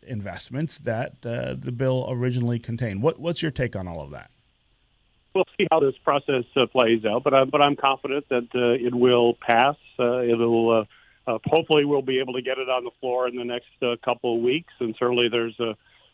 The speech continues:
Speaker 2: a strong sentiment among my colleagues, uh, that we get this done, uh, before Christmas. So, uh, we're just working through the process,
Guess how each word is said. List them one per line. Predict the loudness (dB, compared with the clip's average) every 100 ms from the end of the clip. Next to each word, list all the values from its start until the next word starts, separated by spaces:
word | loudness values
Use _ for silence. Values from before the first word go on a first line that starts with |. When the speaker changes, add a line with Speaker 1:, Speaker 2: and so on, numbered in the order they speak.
| -8
Speaker 2:
a | -6
strong | 0 2 4 2 -4 -8
sentiment | -8 -6 -8 -10
among | -10 -10 -8
my | -8
colleagues, | -6 -8 -6 -10 -16 -14
uh, | -10
that | -8
we | -8 -8
get | -10 -12
this | -14 -10
done, | -8 -8
uh, | -8
before | -8 -8 -2 0 -2
Christmas. | -6 -10 -8 -14 -10
So, | -4 -2 -2
uh, | -2
we're | -2 -6
just | -6 -2
working | -2 -2 -4
through | -2
the | -2
process, | 0 -2 0 -4